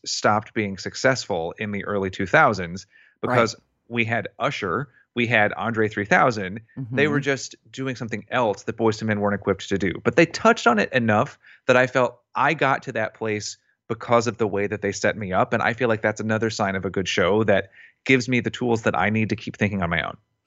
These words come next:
Speaker 2: Yeah, that's what I was just talking about, that it's like,
Speaker 1: Yeah, absolutely.
Speaker 2: yeah, like, uh, do I, do I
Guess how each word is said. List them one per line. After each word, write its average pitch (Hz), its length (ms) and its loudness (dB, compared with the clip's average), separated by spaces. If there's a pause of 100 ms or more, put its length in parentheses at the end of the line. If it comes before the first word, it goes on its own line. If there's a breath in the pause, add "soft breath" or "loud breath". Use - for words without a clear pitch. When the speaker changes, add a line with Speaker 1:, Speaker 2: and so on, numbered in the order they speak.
(360 loud breath)
Speaker 2:
Yeah, 226 280 6
that's 185 260 2
what 190 80 0
I 185 60 4
was 175 120 0
just 165 140 -4
talking 165 300 0
about, 117 240 -2
that 151 100 -2
it's - 140 -6
like, 147 120 4
Speaker 1:
Yeah, 113 120 6
absolutely. 113 440 2
Speaker 2:
yeah, 143 360 6
like, 180 360 0
uh, 175 120 0 (400)
do 175 200 0
I, 156 460 0 (240)
do 160 200 0
I 139 160 2